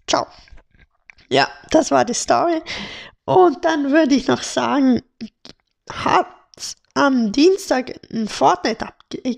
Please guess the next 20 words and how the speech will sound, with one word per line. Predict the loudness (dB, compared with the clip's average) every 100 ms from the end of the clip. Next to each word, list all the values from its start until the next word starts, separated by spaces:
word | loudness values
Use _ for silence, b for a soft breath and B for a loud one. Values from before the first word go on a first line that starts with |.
| -6
gegeben | -4 2 2 4
auf | 2 0
jeden | -2 0
Fall. | 0 0
Das | 0 0
war | 2 2 0 -6
beste | -2 0 -2 -4 -2 2
Wortstellung | 4 4 2 -2 0 2 2 4
wieder. | 4 6 2 B B B B _
Wart, | 0 0 0 -12 _ _
schaffe | 0 0 0
ich's | -4 -2
zu | -2
klatschen | 0 -2 -2 0
mit | 0 0 -12 _ _
der | 0 2
Hand | 2
auf | 0 -2
den | -2
Schenkel? | 0 -2 0 -2